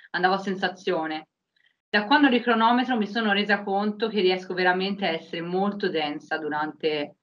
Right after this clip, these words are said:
gli allenamenti, senza volerlo. Cioè, mm, capito? Mm, difficile che io riposi più di due minuti.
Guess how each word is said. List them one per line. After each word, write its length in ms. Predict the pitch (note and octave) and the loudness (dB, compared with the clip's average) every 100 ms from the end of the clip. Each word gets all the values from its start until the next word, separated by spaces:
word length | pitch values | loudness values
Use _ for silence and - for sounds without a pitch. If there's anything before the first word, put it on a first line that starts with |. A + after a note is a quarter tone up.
| _ _ | _ _
gli 100 | E3 | -4
allenamenti, 800 | D#3+ D#3+ D#3 D3+ D3 D3 - - | -2 0 0 -2 -6 -6 -8 0
senza 280 | - B3+ C4 | 2 4 4
volerlo. 680 | A3 C4 G3+ D3+ D3 - _ _ _ | 4 4 2 -2 -10 -10 _ _ _
Cioè, 320 | - G#3+ E3+ A3 - - A3 G3+ - | -2 2 2 0 -12 -8 -4 -4 -4
mm, 100 | F#3 | -8
capito? 680 | F#3 G#3 G#3+ G3+ F3 E3 - _ _ _ F#3+ | -6 -2 -2 0 -4 -4 -10 _ _ _ -6
Mm, 680 | F#3 F#3 F#3+ F#3 F#3 F3+ | -2 0 0 2 2 4
difficile 580 | F3+ G#3 A3 D#4+ D4+ A#3 | 4 4 4 4 6 6
che 100 | A#3 | 6
io 100 | A3 | 6
riposi 360 | A#3+ A3+ A3+ A3 | 6 4 2 2
più 100 | A3+ | -2
di 100 | G3 | -2
due 140 | F#3 | -2
minuti. 520 | F#3+ F#3 D#3 - D3 | 0 -2 -4 -8 -14